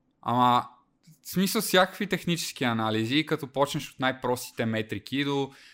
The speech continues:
до това, примерно, да се опиташ да разбереш масовата психика на хората, примерно, чрез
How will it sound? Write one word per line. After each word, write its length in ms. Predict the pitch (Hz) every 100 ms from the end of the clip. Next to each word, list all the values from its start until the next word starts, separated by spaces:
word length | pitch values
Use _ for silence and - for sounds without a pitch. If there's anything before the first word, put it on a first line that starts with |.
| _ 120
до 120 | 120
това, 320 | - 131 131
примерно, 360 | 127 135 139 131
да 180 | 123 117
се 120 | 127
опиташ 420 | 117 139 143 127
да 300 | 123 120 117 - -
разбереш 500 | 117 113 117 123 127
масовата 500 | 135 123 127 127 120
психика 460 | 117 - 117 - 120
на 60 | 110
хората, 380 | - 117 117 117
примерно, 400 | 113 117 117 107
чрез 380 | - 98 -